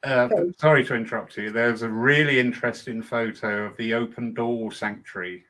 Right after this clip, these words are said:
Speaker 1: uh, Simon James, Brian Robertson's. And I just noticed their seating arrangements, which I thought,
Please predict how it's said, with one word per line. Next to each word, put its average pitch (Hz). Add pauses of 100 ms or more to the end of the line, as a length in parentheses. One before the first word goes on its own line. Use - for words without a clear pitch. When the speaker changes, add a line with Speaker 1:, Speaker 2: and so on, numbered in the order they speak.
(100)
Speaker 1:
uh, 101
Simon 113
James, 107
Brian 110
Robertson's. 95 (600)
And 107
I 110
just 117
noticed 123
their 117
seating 131
arrangements, 92
which 107
I 107
thought, 107